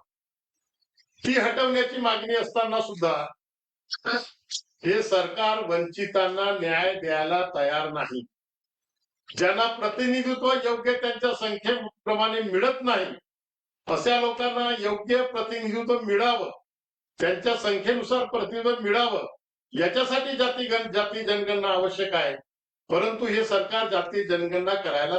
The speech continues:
तयार नाही. की याचंच धोतक आहे की हे गरीब, वंचित, शोषित त्या लोकांचा उद्धार व्हावा असं ह्या लोकांना वाटत नाही. ह्या लोकांना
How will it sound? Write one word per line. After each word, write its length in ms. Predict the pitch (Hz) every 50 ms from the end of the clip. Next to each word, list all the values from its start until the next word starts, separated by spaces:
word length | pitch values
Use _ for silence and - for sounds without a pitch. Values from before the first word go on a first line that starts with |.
| - - -
तयार 320 | 139 143 151 156 156 147
नाही. 520 | 143 143 147 165 170 190 208 180 139 - - _ _ _ _ _ _ _ _ _ -
की 180 | - 180 170 165
याचंच 320 | 160 143 - 240 254 247
धोतक 400 | 208 202 190 - - 247 226 226
आहे 280 | 233 214 196 185 165 - - _ _ _ _ _ _ _ _ _
की 100 | - 175
हे 440 | 185 160 160 185 202 220 226 233 233 233 - - - _ _ - 117
गरीब, 520 | 113 170 185 190 214 208 214 196 175 156 165
वंचित, 380 | 185 185 175 - - 196 196 190
शोषित 480 | - - - 185 175 - - 202 214 180 - - - _ _ _ _ _ _ -
त्या 280 | - 156 180 196 202
लोकांचा 580 | 196 175 170 170 170 170 185 185 180 170 - -
उद्धार 540 | - - 135 131 - - - 175 180 - -
व्हावा 440 | - - 185 202 214 202 185 - - - - _ _ - 147
असं 160 | 139 - 185
ह्या 220 | 165 135 131 156 151
लोकांना 380 | 147 143 - - 151 143 165
वाटत 300 | 165 143 - - - - -
नाही. 160 | 120 113 107 113 _ _ _ _ _ _ _ _ _ _ _ _ _ _ _ _ _ _ _ _ _ _ _ _ _ _ _ -
ह्या 220 | - - 165 175
लोकांना 720 | 208 214 220 220 220 226 226 220 220 226 226 233 233 226